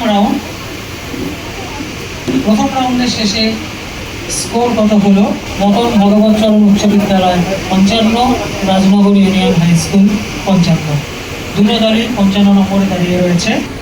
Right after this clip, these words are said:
চারটে জন্য সময় ষাট সেকেন্ড, যতগুলো পারবে তত গুণ দশ, অর্থাৎ চারটে উত্তর দিলে তোমরা ম্যাক্সিমাম স্কোর করতে পারছো চল্লিশ। কোনো বোনাস নেই, কোনো এক্সট্রা মার্কস পাওয়ার কোনো সুযোগ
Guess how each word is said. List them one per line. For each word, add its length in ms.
চারটে 380
জন্য 260
সময় 360
ষাট 180
সেকেন্ড, 280
যতগুলো 380
পারবে 260
তত 180
গুণ 140
দশ, 200
অর্থাৎ 300
চারটে 240
উত্তর 240
দিলে 200
তোমরা 240
ম্যাক্সিমাম 400
স্কোর 240
করতে 220
পারছো 200
চল্লিশ। 380
কোনো 180
বোনাস 320
নেই, 120
কোনো 160
এক্সট্রা 340
মার্কস 240
পাওয়ার 260
কোনো 220
সুযোগ 240